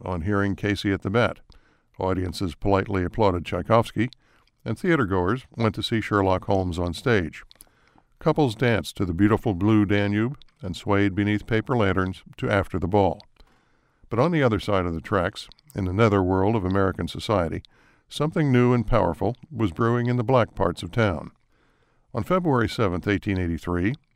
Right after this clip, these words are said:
in a small house in a black neighborhood of segregated Baltimore,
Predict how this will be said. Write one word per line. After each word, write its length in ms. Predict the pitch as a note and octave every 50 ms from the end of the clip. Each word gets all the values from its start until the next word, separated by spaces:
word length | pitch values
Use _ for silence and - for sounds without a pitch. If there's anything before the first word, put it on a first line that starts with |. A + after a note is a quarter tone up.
| _ -
in 140 | - G2 E2+
a 40 | D#2+
small 340 | - - A2 G2+ G2 F#2 F2
house 360 | F2+ F#2 F2+ F#2 D#2 - -
in 100 | A2 -
a 40 | E2
black 320 | - F#2+ F#2+ F#2 F2+ -
neighborhood 400 | G#2+ G2+ F#2 E2 E2+ G2 G2+ F2+
of 100 | F2+ D#2
segregated 600 | - - G#2 F#2 F2+ F#2 E2 G2 F2+ E2+ E2+ D#2
Baltimore, 520 | - G#2+ G#2 F2+ D#2+ D#2+ E2 E2+ F#2+ A#2+